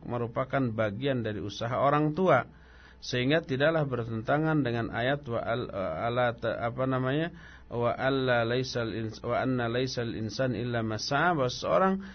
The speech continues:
tidak akan memperoleh pahala kecuali dari hasil usahanya. Nggak bertentangan karena anak termasuk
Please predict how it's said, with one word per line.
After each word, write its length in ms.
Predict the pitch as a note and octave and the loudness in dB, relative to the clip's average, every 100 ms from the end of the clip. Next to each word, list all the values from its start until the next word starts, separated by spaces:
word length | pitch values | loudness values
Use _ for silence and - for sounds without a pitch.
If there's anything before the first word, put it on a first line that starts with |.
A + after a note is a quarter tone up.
| - - | -16 0
tidak 320 | F#3+ F#3+ F#3 | 4 6 6
akan 240 | F3+ E3+ | 4 2
memperoleh 320 | D#3 D3+ D3+ D3+ | 0 0 0 2
pahala 400 | D3 D#3 E3 E3 | 0 2 2 0
kecuali 320 | D3 C#3+ C#3 C3+ | -4 -4 -2 0
dari 160 | B2+ | 2
hasil 320 | C3 B2+ B2 | 2 0 -4
usahanya. 800 | F#2 A2 A2+ G#2+ E2+ A#2 F3 G#3+ - - - - | -6 -4 -4 -4 -2 4 4 4 -4 -20 -16 0
Nggak 200 | E3 F#3 F#3+ | 2 4 2
bertentangan 480 | F3+ D3 G#2+ G#2 B2+ | 2 0 0 0 -2
karena 400 | C#3 D3 E3 D#3 | 0 2 2 4
anak 320 | D#3+ E3+ E3+ C#3+ | 4 4 0 -4
termasuk 560 | B2 A#2+ A#2 - A2+ | -2 0 -2 -4 -6